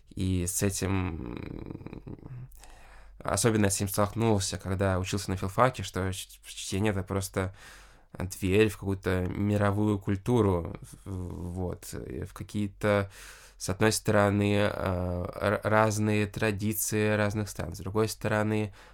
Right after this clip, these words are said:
какие-то разные философские системы, с третьей стороны, в разные там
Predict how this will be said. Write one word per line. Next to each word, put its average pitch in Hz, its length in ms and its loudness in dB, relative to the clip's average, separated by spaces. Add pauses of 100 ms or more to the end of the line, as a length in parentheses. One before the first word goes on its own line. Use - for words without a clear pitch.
какие-то 110 280 0
разные 107 320 4
философские 107 640 0
системы, 90 720 -4 (460)
с - 100 -16
третьей 104 260 -2
стороны, 104 420 2
в 101 40 -2
разные 104 300 2
там 98 440 0